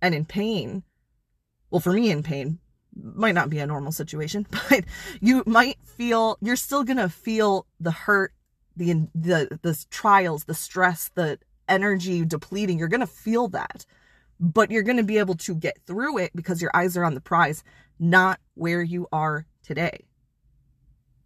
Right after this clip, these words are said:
So in seasons of doubt, when God directs you to do something, first of all, it's okay to go to God and say, "Hey, I don't know if this is actually what you want me to do."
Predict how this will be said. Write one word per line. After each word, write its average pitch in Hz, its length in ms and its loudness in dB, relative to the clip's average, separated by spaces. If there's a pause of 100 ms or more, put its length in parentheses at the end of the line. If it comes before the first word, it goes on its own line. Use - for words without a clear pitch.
(220)
So 214 160 6
in 220 120 2
seasons 269 420 -4
of 208 120 -6
doubt, 165 300 2
when 175 120 0
God 202 280 4
directs 233 340 -4
you 202 100 -6
to 175 120 -10
do 214 220 -4
something, 160 640 -4 (380)
first 262 260 2
of 175 80 -4
all, 165 240 2 (880)
it's 185 140 -2
okay 214 220 0
to 226 80 0
go 196 100 2
to 170 80 0
God - 220 -6 (360)
and 175 140 0
say, 185 160 0
"Hey, 180 260 2 (480)
I 233 140 2
don't 214 400 0
know 214 220 0
if 185 80 -10
this 175 180 -6
is 165 100 -2
actually 160 300 -4
what 147 180 -8
you 151 60 -8
want 120 140 -8
me 151 100 -8
to - 100 -10
do." - 280 -16